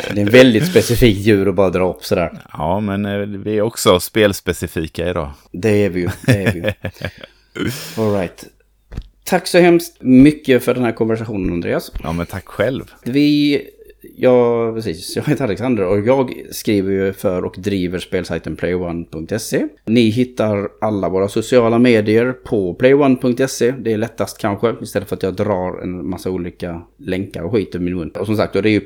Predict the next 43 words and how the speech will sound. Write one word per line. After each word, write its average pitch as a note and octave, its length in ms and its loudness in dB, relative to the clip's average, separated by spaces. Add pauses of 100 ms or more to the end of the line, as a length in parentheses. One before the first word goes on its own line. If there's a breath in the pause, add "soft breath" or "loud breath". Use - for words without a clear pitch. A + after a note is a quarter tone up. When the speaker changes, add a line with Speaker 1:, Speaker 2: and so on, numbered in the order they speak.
(240)
Speaker 1:
player C#3+ 480 4 (100)
O A2+ 180 4
N G#2+ 140 2
E A#2+ 240 2
punkt F#2 300 -2
se - 180 -10
som E2 200 -12
vi D#2 60 -6
då C#2+ 120 -10
heter. - 460 -16 (600 loud breath)
Är A2 100 2
det A2+ 60 4
så A#2 140 2
att A#2+ 100 0
man A#2+ 240 2
vill A#2 120 -2
följa B2+ 260 4
mig B2+ 200 6
privat E3+ 600 -2
på G#2 60 -4
Twitter F#2+ 640 -4
och F#2 200 -6
bara F2+ 260 -4
se F2 240 -4
vad F#2 120 -2
jag G#2+ 180 -2 (100)
skriver G2 400 2
om, F2+ 200 0
eller F2+ 360 -6
jag - 100 -14
skriver G#2+ 220 0
mycket B2+ 280 0
om C3 80 0
spel C#3+ 240 4
specifikt, G#2 600 -2
men G2 100 -2
jag, F#2+ 180 -8 (240)
det - 240 -6
kommer D#3 200 2
upp - 220 -4
andra F#2+ 280 -2
nördigheter F#2 580 -2
ibland. E2 320 -6